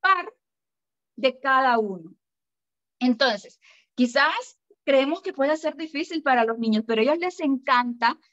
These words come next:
estar identificando el sonido y buscar su pareja de que suena igual. Este material es tan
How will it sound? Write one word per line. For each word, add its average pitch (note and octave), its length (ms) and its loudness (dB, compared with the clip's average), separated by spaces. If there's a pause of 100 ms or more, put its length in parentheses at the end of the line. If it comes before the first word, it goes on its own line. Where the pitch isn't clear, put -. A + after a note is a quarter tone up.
(380)
estar B3 420 0
identificando F4 1000 -4
el F#4 120 -8
sonido C#4+ 680 -2
y C#4+ 140 0
buscar C#4 460 -6
su A4+ 240 -2
pareja B3+ 520 0 (240)
de C4+ 200 -6
que A#3+ 140 -4
suena C#4+ 520 -2
igual. G#3+ 500 -2 (540)
Este G#4 320 -6
material D#4+ 540 -8
es D#4 200 -18 (160)
tan F#4 240 -2